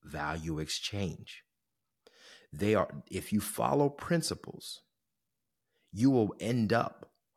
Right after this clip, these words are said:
like Solomon, where people will come to you. They will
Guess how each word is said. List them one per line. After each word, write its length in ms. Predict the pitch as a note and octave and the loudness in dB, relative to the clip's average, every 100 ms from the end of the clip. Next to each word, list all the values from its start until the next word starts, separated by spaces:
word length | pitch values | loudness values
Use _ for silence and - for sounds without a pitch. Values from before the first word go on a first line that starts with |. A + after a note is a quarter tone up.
| - | -10
like 320 | F#2+ A2+ - | -2 0 0
Solomon, 540 | - G#2+ F#2 D#2 - - _ _ _ _ _ _ _ _ _ _ _ _ _ | 0 0 0 -2 -8 -16 _ _ _ _ _ _ _ _ _ _ _ _ _
where 140 | - | -10
people 420 | - A#2+ A#2 A#2 A#2 | -4 -2 0 0 -2
will 140 | A#2+ | -2
come 320 | - A#2 A2+ | -2 0 2
to 180 | - G2+ | 0 -4
you. 220 | F#2 - - _ _ _ _ _ _ _ _ _ _ _ _ - | -4 -8 -14 _ _ _ _ _ _ _ _ _ _ _ _ -4
They 160 | F#2+ | 0
will 220 | F2 E2 | 0 0